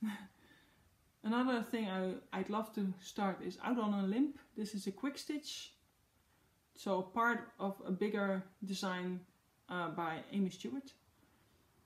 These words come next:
And I love this so much. This has a lot of confetti as well. Especially I always start at this corner, and this first corner is confetti.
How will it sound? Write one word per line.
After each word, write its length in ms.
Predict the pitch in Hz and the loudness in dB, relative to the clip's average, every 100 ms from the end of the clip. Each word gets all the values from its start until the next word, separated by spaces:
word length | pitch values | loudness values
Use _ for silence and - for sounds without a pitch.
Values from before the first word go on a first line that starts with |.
| _ _ _ _ _ _ _ _ _ _ _ _ _ | _ _ _ _ _ _ _ _ _ _ _ _ _
And 140 | 202 185 | 0 0
I 80 | 160 | 0
love 200 | 160 160 | -6 -6
this 120 | 180 | -8
so 320 | - - 165 | -8 -6 -4
much. 520 | - - - - - - - - - - - - - | -4 -8 -12 -16 -16 -18 -20 -20 -20 -20 -20 -20 -2
This 200 | 196 190 | -2 0
has 220 | 196 185 | -4 -2
a 40 | 175 | 0
lot 340 | 180 190 175 | 2 2 0
of 120 | 170 | -2
confetti 440 | 185 160 160 160 160 | -8 -8 -8 -6 -8
as 140 | 165 | -8
well. 260 | 156 160 185 - - - | -8 -8 -12 -18 -20 -16
Especially 420 | 208 - 196 190 180 | -12 -2 0 0 0
I 160 | 185 | -2
always 300 | 175 190 185 | 2 2 2
start 280 | - 175 175 - | -2 -4 -4 -4
at 180 | 170 - | -8 -2
this 220 | 185 - | -2 -2
corner, 440 | - 196 233 - - - - - - - | -4 0 2 0 -4 -20 -20 -20 -20 -8
and 180 | 190 185 | -6 -2
this 180 | 185 - | -2 -2
first 480 | - 185 180 - | -2 0 -2 -8
corner 320 | - 180 165 156 | -8 -6 -6 -8
is 180 | - - - | -8 -10 -8
confetti. 480 | 190 - - - | -8 -6 -6 -6